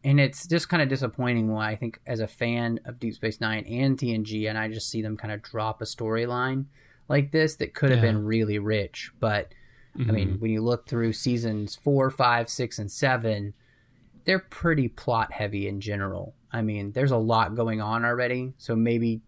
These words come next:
Speaker 1: two, throwing in Thomas Riker is just one more thing they might have to try and juggle. And that, that could be difficult because there's already gonna be a
Speaker 2: Yeah.
Speaker 1: lot going on, especially with the
Speaker 2: Yeah.
Speaker 1: addition
Speaker 2: I,
Speaker 1: of Worf.
Speaker 2: I don't know if I would want to,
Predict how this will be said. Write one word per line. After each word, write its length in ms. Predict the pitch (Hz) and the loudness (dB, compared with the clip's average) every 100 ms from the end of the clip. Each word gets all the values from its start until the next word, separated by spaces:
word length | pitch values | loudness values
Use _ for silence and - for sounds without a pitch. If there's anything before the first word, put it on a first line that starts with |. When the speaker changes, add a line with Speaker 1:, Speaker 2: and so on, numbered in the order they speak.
| _ | _
Speaker 1:
two, 360 | - 139 113 107 | -2 0 0 -2
throwing 400 | 113 110 107 107 | -2 -2 0 -2
in 180 | 104 104 | -4 -6
Thomas 380 | 110 107 101 113 | -4 -4 -2 0
Riker 520 | 131 120 107 101 - _ _ _ _ | 0 0 -2 -2 -6 _ _ _ _
is 180 | - 127 | -6 -4
just 300 | - 123 - 123 120 _ | -4 -6 -8 -14 -14 _
one 460 | 131 123 120 120 | -6 -2 0 2
more 200 | 120 113 | 2 0
thing 280 | 107 120 113 | 0 0 0
they 100 | 104 | 0
might 180 | 104 101 | -2 -2
have 120 | 104 | -4
to 80 | - | -8
try 240 | 92 107 98 | -6 -4 -2
and 140 | 101 | -4
juggle. 400 | 110 107 107 98 | 0 0 0 -2
And 100 | 107 | 0
that, 160 | 160 151 | 0 0
that 260 | 170 - - | -4 -4 -4
could 300 | - 135 - | -2 -2 0
be 160 | 123 | -2
difficult 580 | 123 127 120 110 107 104 | 2 0 0 -2 -2 -4
because 420 | 110 - 104 - - | -8 -6 -6 -6 -8
there's 200 | 123 120 | -4 0
already 280 | 131 127 123 | 2 2 2
gonna 160 | 117 | 2
be 100 | 120 | 2
a 80 | 110 | 4
Speaker 2:
Yeah. 120 | 123 | 4
Speaker 1:
lot 160 | 110 104 | 4 2
going 280 | 117 110 117 | 2 2 2
on, 380 | 117 98 98 - _ _ _ - | 2 -2 -8 -12 _ _ _ -4
especially 400 | - 160 147 151 | 4 4 6 6
with 160 | 139 | 8
the 80 | 135 | 6
Speaker 2:
Yeah. 60 | 131 | 6
Speaker 1:
addition 380 | 165 170 156 | 6 6 6
Speaker 2:
I, 60 | 123 | 4
Speaker 1:
of 80 | 107 | 2
Worf. 580 | 110 104 92 - - - _ _ _ _ - | 0 -2 -2 -10 -20 -20 _ _ _ _ -10
Speaker 2:
I 120 | 151 | -4
don't 160 | 160 156 | 2 8
know 100 | 139 | 8
if 140 | 120 | 8
I 100 | 127 | 8
would 220 | 117 113 107 | 8 6 6
want 260 | 110 113 | 4 2
to, 440 | - 113 104 101 | 2 4 4 0